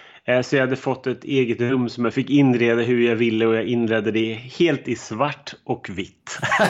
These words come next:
<laughs> Som, som sig bör på den här tiden. Eh, jag kommer ihåg att jag, eh, jag kommer inte, jag kommer ihåg, jag kommer ihåg musiken mest. Alltså, all-, alla låtar som jag rabblade upp där i början, det var så svårt att välja ut sånt för att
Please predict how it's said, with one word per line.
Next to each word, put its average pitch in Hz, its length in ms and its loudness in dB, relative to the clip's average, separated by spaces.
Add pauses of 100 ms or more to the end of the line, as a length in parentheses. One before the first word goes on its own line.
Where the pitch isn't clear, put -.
(1800)
<laughs> 147 80 -2
Som, 151 380 -2
som 139 280 -2
sig 135 180 0
bör 107 240 -2
på 123 140 -8
den 120 100 -4
här 110 100 -4
tiden. 107 420 -10 (380)
Eh, 131 480 0
jag 139 120 -2
kommer 156 200 0
ihåg 147 100 2
att 139 200 -4
jag, 123 480 0
eh, 117 340 -6 (680)
jag 135 180 -8
kommer 202 100 -6
inte, 175 100 0
jag 151 140 0
kommer 196 160 -4
ihåg, - 180 -2
jag 170 220 0
kommer 185 140 -2
ihåg 180 120 0
musiken 170 760 0
mest. 113 260 -6
Alltså, 139 200 0
all-, 147 480 2
alla 156 260 2
låtar 160 380 -6
som 175 140 -8
jag 143 140 -2
rabblade 120 380 -4
upp 110 160 -8
där 117 120 -2
i 110 60 -4
början, 123 440 0
det 131 80 -4
var 151 100 -4
så 135 120 -6
svårt 151 360 -6
att 127 60 -4
välja 120 240 2
ut 147 200 0
sånt 113 280 -4
för - 120 -4
att 120 140 -2